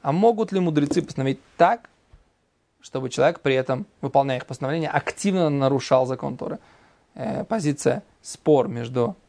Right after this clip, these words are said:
Раба и Рав Хизда. И Рав Хизда пози-, э, м, начинает с трактата Трумот, и,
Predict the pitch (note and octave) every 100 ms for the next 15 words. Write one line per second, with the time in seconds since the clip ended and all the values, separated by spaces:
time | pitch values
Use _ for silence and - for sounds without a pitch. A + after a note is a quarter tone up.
0 | _ - C#3+ D3+ B2+ C#3 - C#3+ C#3+ C3+
1 | C#3+ C#3 A#3+ B3 G#3 G3+ _ _ _ -
2 | E3 G3 - C#3+ C#3+ C#3 F#3+ F3+ D#3+ D3
3 | B2+ C#3 C3 B2 A#2+ B2 _ - D3+ B2+
4 | B2+ C3 B2 C#3 C#3 C#3 C3 - _ _
5 | - - B2+ - C3+ B2+ D#3+ C#3+ D#3 A#3+
6 | C4+ - _ _ _ - D#3+ G3+